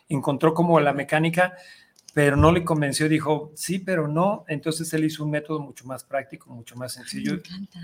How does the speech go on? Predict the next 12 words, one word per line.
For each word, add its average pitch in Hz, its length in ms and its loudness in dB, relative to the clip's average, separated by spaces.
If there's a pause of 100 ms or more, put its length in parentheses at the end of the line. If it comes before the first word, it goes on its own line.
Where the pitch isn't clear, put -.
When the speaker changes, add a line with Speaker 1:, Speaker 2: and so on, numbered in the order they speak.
(120)
Speaker 1:
rápido, 185 520 4 (260)
efectivo 165 640 2
y - 100 0
que 131 200 -2
no 135 220 -4
afecta 139 380 -4
para 135 160 -4
nada. 143 360 0 (600)
¿Y 156 220 2
cómo 214 220 4
se 175 100 -4
trabaja? 143 460 0